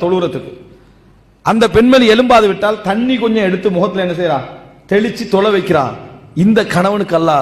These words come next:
ரஹ்மத் செய்வானா? ஒரு மனைவி கணவனை எழுப்பற்றா, எழும்பலேண்டா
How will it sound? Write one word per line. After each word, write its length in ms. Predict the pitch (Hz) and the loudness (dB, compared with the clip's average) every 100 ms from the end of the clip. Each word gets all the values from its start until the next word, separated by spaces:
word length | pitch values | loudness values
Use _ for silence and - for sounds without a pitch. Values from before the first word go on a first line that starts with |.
| 131 | -2
ரஹ்மத் 320 | 135 175 131 - | -4 -4 -4 -4
செய்வானா? 380 | 139 110 104 - - - | -4 -6 -10 -16 -6 2
ஒரு 140 | 214 220 | 4 4
மனைவி 300 | 226 277 269 247 190 | 4 4 2 0 0
கணவனை 320 | 233 247 226 | 2 2 2
எழுப்பற்றா, 420 | 202 180 151 139 - - - - - _ _ _ _ - | 0 -2 -4 -6 -12 -16 -20 -20 -20 _ _ _ _ -2
எழும்பலேண்டா 720 | 214 269 269 240 214 240 247 | 0 2 2 2 2 0 2